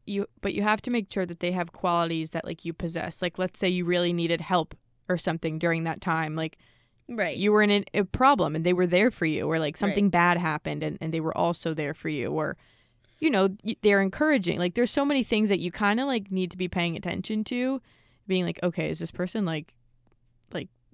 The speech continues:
Speaker 1: I don't know, down to be with me? Are they showing these good things?"
Speaker 2: Right. Like, there are, so, like I was saying, like, re-, bef-, when you recognize you care about someone,
Speaker 1: Mm-hmm.
Speaker 2: there's multiple, multiple factors that go into,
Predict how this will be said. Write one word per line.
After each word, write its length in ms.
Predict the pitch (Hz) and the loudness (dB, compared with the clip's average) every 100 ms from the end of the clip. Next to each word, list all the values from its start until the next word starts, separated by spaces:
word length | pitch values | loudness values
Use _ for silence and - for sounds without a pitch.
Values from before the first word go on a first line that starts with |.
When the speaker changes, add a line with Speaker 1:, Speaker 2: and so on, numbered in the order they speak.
| _ | _
Speaker 1:
I 100 | - | -8
don't 120 | 185 190 | -4 -2
know, 220 | 180 185 | -4 -4
down 240 | 156 151 170 | -4 -4 -4
to 100 | 175 | -6
be 160 | - 214 | -4 -2
with 200 | 254 302 | -2 -2
me? 240 | 370 370 | -2 0
Are 100 | 208 | 0
they 240 | 170 165 165 | 0 -2 -2
showing 400 | - 160 165 170 | -4 -2 -2 -2
these 160 | 170 | -4
good 200 | 175 165 | -4 -4
things?" 520 | 170 190 247 277 - _ - | -4 -4 -4 -6 -10 _ -14
Speaker 2:
Right. 320 | 190 139 - | -12 -12 -10
Like, 140 | 214 202 | -8 -2
there 200 | 226 214 | 0 2
are, 360 | 196 190 185 - _ _ - | 2 0 -2 -6 _ _ -10
so, 180 | 269 - _ _ _ _ - - | -10 -10 _ _ _ _ -20 -6
like 180 | 196 | -4
I 40 | 190 | -4
was 100 | 190 | -4
saying, 200 | 196 156 | -4 -4
like, 140 | 151 196 | -6 -4
re-, 100 | 185 - | -6 -6
bef-, 180 | 202 175 - | -8 -8 -6
when 260 | 208 202 | -2 0
you 200 | 202 180 185 _ - | -2 -6 -12 _ -2
recognize 520 | 220 277 247 196 185 | 0 0 0 -2 -4
you 60 | 190 | -8
care 320 | - 214 196 | -8 -4 -4
about 260 | 165 160 | -2 -4
someone, 380 | - 170 170 160 | -6 -8 -8 -6
Speaker 1:
Mm-hmm. 340 | 190 180 175 175 | -4 -2 -2 -2
Speaker 2:
there's 260 | 202 196 - _ _ _ - | -2 -2 -6 _ _ _ -6
multiple, 720 | 185 185 190 196 202 220 202 | -4 -2 -2 -4 -8 -6 -6
multiple 480 | 180 175 - 185 175 | -6 -8 -8 -8 -6
factors 520 | 175 170 - 175 170 | -8 -10 -8 -10 -8
that 200 | 170 - | -12 -10
go 240 | 175 165 | -10 -10
into, 760 | - 175 180 - 175 165 165 | -8 -10 -10 -12 -10 -8 -8